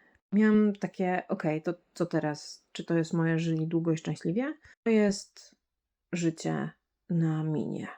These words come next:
Podczas przygotowania się do histerektomii jedyne rozmowy, które prowadziłam z różnymi ginekologami,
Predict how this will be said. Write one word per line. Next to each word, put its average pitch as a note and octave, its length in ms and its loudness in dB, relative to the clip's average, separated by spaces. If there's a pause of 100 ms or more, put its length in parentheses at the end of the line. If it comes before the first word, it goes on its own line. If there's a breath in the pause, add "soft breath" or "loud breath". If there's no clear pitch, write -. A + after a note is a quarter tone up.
(1400)
Podczas G3 1120 0
przygotowania G#3 600 2
się F#3+ 140 -6
do F3+ 80 -6
histerektomii D#3+ 920 -4
jedyne E3+ 600 -2
rozmowy, E3 920 0
które E3 800 -8
prowadziłam E3+ 560 -2
z - 60 -4
różnymi B3+ 360 2
ginekologami, D#3 1080 -4